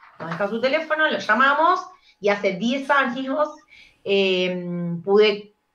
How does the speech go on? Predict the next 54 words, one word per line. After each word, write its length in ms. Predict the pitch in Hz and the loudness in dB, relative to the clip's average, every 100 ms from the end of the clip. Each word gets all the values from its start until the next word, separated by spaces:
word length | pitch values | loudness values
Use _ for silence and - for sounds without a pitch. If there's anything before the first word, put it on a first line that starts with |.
| - | -8
pudimos 360 | 180 202 214 | -2 0 0
conocer 760 | 214 196 196 196 247 233 240 240 | 0 0 0 -2 2 4 4 0
cómo 280 | 208 196 190 | -2 -2 0
había 360 | 180 196 196 190 | 0 0 -2 -4
sido, 560 | 202 202 220 226 233 233 | -4 0 2 2 2 -2
eh, 280 | 175 170 165 | -6 -6 -6
la 100 | 165 | -6
desaparición 560 | 160 175 - 175 202 | -6 -6 -6 -4 -4
de 60 | 214 | -4
mis 120 | 220 | -4
viejos, 500 | 233 269 269 269 269 | -2 -2 0 2 2
el 120 | 226 - | 0 -8
secu-, 200 | 160 - | -12 -10
la 120 | 156 | -10
situación 360 | 180 170 196 | -8 -6 -4
del 140 | 208 196 | -4 -4
secuestro, 760 | 190 190 175 - _ 165 160 - _ _ - - - _ - | -8 -4 -4 -4 _ -10 -10 -14 _ _ -20 -20 -20 _ -4
que, 600 | 185 180 175 175 175 170 | 0 2 2 4 2 2
em, 560 | 170 165 165 165 160 - - _ | -2 -6 -6 -10 -14 -16 -20 _
en 140 | 165 | -12
realidad 300 | 156 170 180 208 | -4 0 2 2
lo 120 | 202 | 2
que 60 | 190 | 0
ocurrió 340 | 170 170 208 | -2 -2 -2
esa 160 | 214 226 | 0 0
noche 420 | 247 240 - 254 | 0 -2 -2 -4
fue 460 | 240 - 208 185 180 | -4 -2 2 2 0
que 120 | 170 | -6
cuando 240 | 165 156 160 | -4 -4 -6
mi 100 | 165 | -8
mamá 260 | 165 196 202 | -4 -2 0
salió 220 | 208 220 | 0 2
del 120 | 226 | 2
pediatra, 540 | 226 240 247 247 262 | 2 2 2 2 -2
se 100 | 262 | -2
fue 380 | 180 - 208 214 | -8 -2 2 2
a 120 | 214 | 2
visitar 380 | 180 175 180 190 | 0 -2 -2 2
a 40 | 208 | 2
una 160 | 214 202 | 2 0
amiga 300 | 208 220 220 | 0 0 2
de 80 | |
ella, 320 | 220 220 - 233 | 0 -2 -4 -4
que 60 | |
era 80 | 196 | -2
una 140 | 190 | 0
compañera 420 | 185 175 175 185 196 | 0 -2 -2 0 -2
de 60 | |
militancia, 800 | 185 190 202 247 240 247 - 285 | -2 -4 0 0 2 -2 -2 -2
para 140 | - 185 | 0 -2
mostrarle 320 | 185 254 277 | -2 -2 -2
a 80 | 269 | -4
su 100 | 196 | -4
bebé 520 | 190 214 247 - - | 0 2 2 0 -10